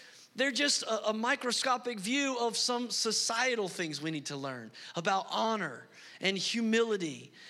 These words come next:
and about considering others before yourself. That's what Jesus is doing here at the dinner table. These are bigger principles that he's illustrating for us.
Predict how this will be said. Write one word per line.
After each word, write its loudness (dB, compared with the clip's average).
and 4
about 4
considering 2
others 2
before 2
yourself. 0
That's 4
what 2
Jesus 4
is 2
doing 2
here 4
at 2
the -2
dinner 2
table. -2
These 0
are 2
bigger 0
principles 2
that 0
he's -2
illustrating 2
for -4
us. -8